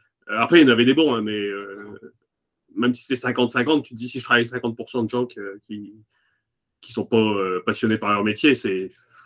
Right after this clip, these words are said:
les journées, c'est un peu chiant, quoi. Donc, je suis parti faire ce que je voulais.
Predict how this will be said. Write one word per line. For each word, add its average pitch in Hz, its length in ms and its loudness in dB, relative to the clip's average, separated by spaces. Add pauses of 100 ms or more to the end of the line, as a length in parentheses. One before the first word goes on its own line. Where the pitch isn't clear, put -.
(140)
les 110 100 -2
journées, 110 280 2
c'est 120 100 -2
un 92 60 -6
peu 110 100 -6
chiant, 123 200 -6
quoi. - 120 -20 (440)
Donc, 117 180 4
je - 40 -4
suis 135 80 0
parti 127 260 4
faire 135 120 2
ce - 60 -10
que 127 60 4
je 107 80 2
voulais. 165 420 4